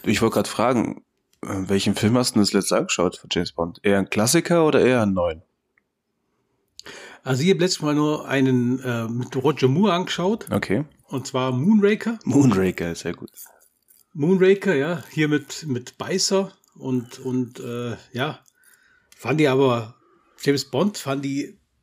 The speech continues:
Speaker 2: immer schon gut, muss ich ganz offen sagen. Und für mich war James Bond immer dieser Gentleman-Agent,
Speaker 1: Ja.
Speaker 2: den sie immer ganz klassisch verkörpert haben.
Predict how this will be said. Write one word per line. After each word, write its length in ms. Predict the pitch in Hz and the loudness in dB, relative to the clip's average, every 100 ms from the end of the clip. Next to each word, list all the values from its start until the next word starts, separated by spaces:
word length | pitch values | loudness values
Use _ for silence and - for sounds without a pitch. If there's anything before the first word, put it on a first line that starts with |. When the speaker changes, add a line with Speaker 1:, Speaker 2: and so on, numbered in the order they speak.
| _ _ _ _ _ _ - | _ _ _ _ _ _ 0
Speaker 2:
immer 240 | 208 214 | 4 4
schon 160 | 165 170 | 2 -4
gut, 420 | 220 247 - _ _ _ _ _ | -2 -2 -4 _ _ _ _ _
muss 160 | 143 139 | -6 -4
ich 80 | 143 | -2
ganz 180 | 139 | -2
offen 260 | 160 156 147 | -4 -4 -2
sagen. 400 | 135 143 196 196 _ _ - _ _ _ - | -2 -2 -2 -4 _ _ -20 _ _ _ -6
Und 580 | 143 139 139 131 131 - | -2 0 0 -2 -8 -4
für 160 | 135 | -2
mich 240 | 135 170 156 | -2 -4 -4
war 320 | 147 151 147 | -4 -4 -4
James 240 | 160 131 - | -8 -8 -6
Bond 320 | 143 156 - | -4 -4 -6
immer 220 | 175 175 | -4 -4
dieser 800 | - 160 135 135 127 123 120 117 _ _ - | -4 -10 -6 -4 -2 -4 -6 -10 _ _ -6
Gentleman-Agent, 2750 | 139 151 147 143 143 151 151 135 123 _ _ _ _ _ _ _ _ _ _ _ _ - 127 127 170 - - - | -4 -2 -2 -2 -4 -4 -6 -10 -16 _ _ _ _ _ _ _ _ _ _ _ _ -6 -2 0 0 -2 -12 -2
Speaker 1:
Ja. 380 | 101 101 131 - _ _ - | 0 2 0 -8 _ _ -4
Speaker 2:
den 200 | 127 131 | -2 0
sie 480 | 131 127 123 123 127 - | 2 4 4 2 -2 -6
immer 160 | 143 135 | -6 -2
ganz 220 | 139 - | -4 -2
klassisch 280 | 135 139 127 | -4 -4 -6
verkörpert 520 | 127 131 139 160 - | -8 -4 -4 -4 -8
haben. 220 | 147 156 | -10 -12